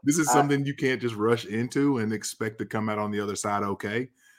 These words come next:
Speaker 1: This is one of those things where you need to have your will in order. You need to have your assets, uh, assessed and make sure that your family is good before you embark on something so dangerous. So,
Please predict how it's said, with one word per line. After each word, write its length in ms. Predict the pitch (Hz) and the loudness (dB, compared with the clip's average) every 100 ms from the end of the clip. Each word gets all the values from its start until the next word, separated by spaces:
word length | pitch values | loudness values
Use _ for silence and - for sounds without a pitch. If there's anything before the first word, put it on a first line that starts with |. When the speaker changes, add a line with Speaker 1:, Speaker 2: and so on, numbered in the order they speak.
| _ | _
Speaker 1:
This 160 | 117 131 | 0 2
is 80 | 143 | 2
one 160 | 131 120 | 2 2
of 60 | |
those 180 | 113 110 | 2 2
things 180 | 110 104 | -2 -2
where 80 | 101 | -2
you 120 | 113 | 0
need 100 | 123 | 0
to 60 | 107 | 0
have 240 | 107 98 | -2 -2
your 160 | 98 92 | -2 -2
will 380 | 95 104 120 110 | 0 2 2 2
in 160 | 117 | -2
order. 400 | 113 117 117 117 | 0 0 0 0
You 140 | 107 107 | -2 -2
need 120 | 104 | -4
to 80 | 98 | -4
have 280 | 101 101 | -4 -2
your 360 | 98 98 98 95 _ - - - | -2 0 0 -2 _ -20 -8 0
assets, 680 | 107 110 - 113 107 - - _ - | 2 2 2 0 0 -6 -10 _ -10
uh, 180 | 95 95 | -6 -6
assessed 480 | 98 - 123 120 - | -4 2 2 2 0
and 100 | 98 | 0
make 220 | 101 117 | 2 2
sure 300 | - 120 117 | 0 4 4
that 100 | 104 | 4
your 140 | 104 107 | 2 2
family 320 | 113 117 110 | 2 2 2
is 80 | 101 | 2
good 340 | 107 110 101 | 2 4 2
before 380 | 101 98 113 110 | -2 -2 0 2
you 160 | 107 104 | 2 0
embark 400 | 98 107 107 107 | 0 0 0 -2
on 120 | 101 | -4
something 300 | 110 101 101 | -4 -4 -4
so 160 | 101 101 | -6 -6
dangerous. 420 | 95 98 95 90 | -6 -6 -6 -8
So, 220 | 98 98 | -8 -8